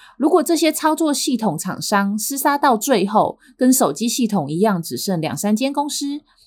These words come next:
你可以试想一下哦，最后胜利的软体厂商每年的权利金有多少。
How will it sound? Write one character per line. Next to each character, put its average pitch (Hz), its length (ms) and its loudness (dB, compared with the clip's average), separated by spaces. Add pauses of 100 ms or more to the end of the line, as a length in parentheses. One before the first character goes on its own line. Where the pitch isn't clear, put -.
(120)
你 170 120 -4
可 262 140 2
以 254 80 4
试 226 240 2
想 156 300 0
一 165 60 -4
下 180 240 2
哦， - 120 0
最 220 220 -2
后 220 100 2
胜 214 240 2
利 208 140 2
的 151 160 2
软 156 180 0
体 165 160 -8
厂 165 240 -8
商 190 220 -2
每 156 180 -2
年 139 240 -6
的 156 160 0
权 151 220 -2
利 190 160 0
金 156 200 -4
有 131 120 -2
多 104 180 -4
少。 - 220 -6